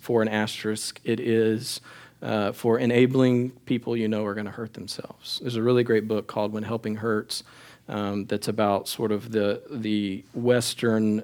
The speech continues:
missionary culture where we've gone in and done all this helping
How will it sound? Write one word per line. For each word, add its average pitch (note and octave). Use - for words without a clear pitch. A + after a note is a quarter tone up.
missionary A2+
culture G#2+
where G#2
we've G2+
gone G#2
in G#2
and G2+
done G2+
all G2
this G2
helping G#2